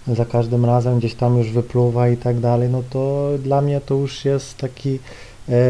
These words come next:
sygnał, no, że czas na zmiany, naprawdę, no nie? Bo, no mówię, tu już jakby tak powiedzieć, dziewczyna w miarę ciebie jest pewna, no nie, wyczaiła cię i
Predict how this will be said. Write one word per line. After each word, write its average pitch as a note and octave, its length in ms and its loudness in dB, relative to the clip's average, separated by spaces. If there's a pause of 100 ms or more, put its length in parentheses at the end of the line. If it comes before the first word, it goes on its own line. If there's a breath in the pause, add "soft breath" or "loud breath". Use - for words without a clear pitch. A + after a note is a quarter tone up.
(480)
sygnał, C#3+ 720 2
no, F3+ 160 0
że G#3 380 -2 (1120)
czas G3+ 400 6 (180)
na E3+ 100 8
zmiany, F3+ 520 8 (280)
naprawdę, D3 580 4
no A#2+ 120 4
nie? C3 260 2 (580 loud breath)
Bo, G#3+ 280 4
no B3 100 0
mówię, A3 480 4 (240)
tu A3+ 180 2
już A3 260 0
jakby F#3+ 300 6
tak F#3+ 180 4
powiedzieć, F#3+ 280 6
dziewczyna F3+ 500 4
w D#3 100 2
miarę E3+ 300 8
ciebie E3 260 6
jest D#3 200 8
pewna, C3 580 8 (680 loud breath)
no C#3 100 2
nie, C#3+ 400 8
wyczaiła C#3+ 600 8
cię C3 360 6
i F3 440 4